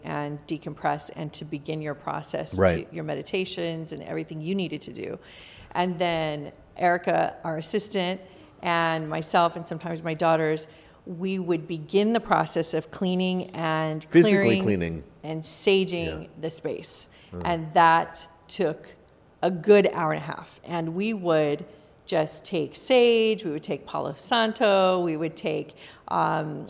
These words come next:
Speaker 1: frankincense, and we would just go walking around from corner to corner,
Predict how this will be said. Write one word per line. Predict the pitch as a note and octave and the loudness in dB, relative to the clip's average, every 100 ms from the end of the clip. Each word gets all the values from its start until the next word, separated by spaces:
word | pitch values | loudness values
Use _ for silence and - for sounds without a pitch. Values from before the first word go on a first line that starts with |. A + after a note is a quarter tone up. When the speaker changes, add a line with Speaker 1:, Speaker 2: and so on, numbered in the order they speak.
| - | -12
Speaker 1:
frankincense, | - A3+ A3+ A3+ A3+ - A3+ G#3 G#3 G3 G3+ G3+ | -4 0 2 2 -2 2 4 4 4 2 0 -4
and | - F3 F3 | -2 -2 -2
we | F#3 | -4
would | F#3+ | -4
just | F#3 E3+ - | -4 -6 -4
go | D#3+ | -4
walking | D3 D3+ E3 G3+ | 0 -2 -2 -4
around | F3+ E3 D#3+ E3 | -2 -2 -4 -6
from | D#3+ D3+ | -8 -10
corner | - F3+ F#3 G3 | -6 -4 -4 -6
to | G#3 | -8
corner, | - F#3+ E3+ D#3+ | -4 -4 -2 -4